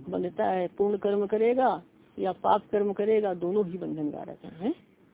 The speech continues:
हाँ, चित्त शुद्धि के लिए जो निष्काम कर्म किए जाते हैं वो तो चित्त शुद्धि के साधन बनते हैं, शेष कर्म कैसे होते हैं? बंधन कारक है। कि जंतु कर्मणा बध्यते, कि जीव कर्म से बंध-, बंधन में आता है।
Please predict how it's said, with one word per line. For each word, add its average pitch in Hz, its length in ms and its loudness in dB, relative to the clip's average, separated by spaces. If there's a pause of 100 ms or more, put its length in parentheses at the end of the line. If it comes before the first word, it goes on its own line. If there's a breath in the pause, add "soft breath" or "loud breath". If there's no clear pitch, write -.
(500)
हाँ, 175 140 -2
चित्त 214 260 -4
शुद्धि 208 360 -4
के 247 160 -2
लिए 247 280 0
जो 247 220 2
निष्काम 233 460 0
कर्म 233 260 0
किए 233 240 -2
जाते 220 340 0
हैं 226 100 0
वो 220 200 2
तो 214 120 2
चित्त 214 220 -6
शुद्धि 208 320 -6
के 214 100 2
साधन 196 380 -2
बनते 196 280 -2
हैं, 202 140 0
शेष 208 260 2
कर्म 220 220 -2
कैसे 220 300 -4
होते 185 260 0
हैं? 170 100 -4
बंधन 185 240 0
कारक 165 380 -4
है। 294 100 -2 (540 soft breath)
कि 185 60 2
जंतु 190 360 0
कर्मणा 196 400 2
बध्यते, 180 460 0
कि 190 160 2
जीव 190 220 -2
कर्म 185 280 0
से 220 160 4 (440)
बंध-, 170 340 -2
बंधन 170 580 -4
में 196 200 -4
आता 160 260 -4
है। 170 340 -4